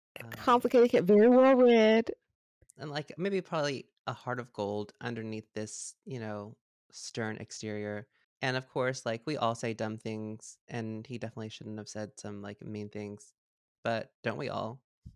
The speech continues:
Speaker 1: Yeah, what can you do about it? And especially as you start to get older and more out of touch, and you're, like,
Speaker 2: Mm-hmm.
Speaker 1: less,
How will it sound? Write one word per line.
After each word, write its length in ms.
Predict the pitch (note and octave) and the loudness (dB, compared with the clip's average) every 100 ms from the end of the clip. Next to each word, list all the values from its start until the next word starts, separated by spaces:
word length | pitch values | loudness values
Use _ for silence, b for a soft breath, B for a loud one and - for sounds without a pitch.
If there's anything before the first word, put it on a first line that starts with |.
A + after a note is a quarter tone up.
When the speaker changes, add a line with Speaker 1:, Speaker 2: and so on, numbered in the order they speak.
| _ _ _ _ | _ _ _ _
Speaker 1:
Yeah, 640 | B3 C4+ C#4 B3+ B3 A#3 A#3 | 0 2 4 6 6 6 6
what 200 | A#3 C#4+ | 4 2
can 160 | A#3 | 2
you 120 | G3 F#3 | 4 4
do 180 | E3 | 4
about 260 | D#3+ C#3+ C#3+ | 4 4 2
it? 80 | B2+ | 2
And 100 | G3+ | 2
especially 420 | A3+ D4 D#4+ A#3 | 2 2 4 6
as 120 | G#3 | 6
you 80 | G3 | 4
start 220 | G#3 F#3+ | 4 2
to 80 | F#3+ | 4
get 180 | F3 D3+ | 2 4
older 360 | F3 F#3 F#3 E3 | 4 4 4 2
and 120 | D#3 | 2
more 200 | E3+ F3+ | 2 2
out 180 | A#2 E3 | 2 0
of 120 | E3 | -2
touch, 640 | - F3+ D#3 - - - - | 0 2 2 -2 -10 -12 -2
and 160 | E3 | 2
you're, 120 | F3+ F#3 | 4 4
like, 360 | E3 D3+ G#2+ | 4 2 0
Speaker 2:
Mm-hmm. 80 | B2+ b b b b b _ _ _ _ - | -12 b b b b b _ _ _ _ 0
Speaker 1:
less, 920 | F#3+ G3+ G#3+ G#3+ - - - - - | 6 8 8 6 2 -6 -8 -10 -14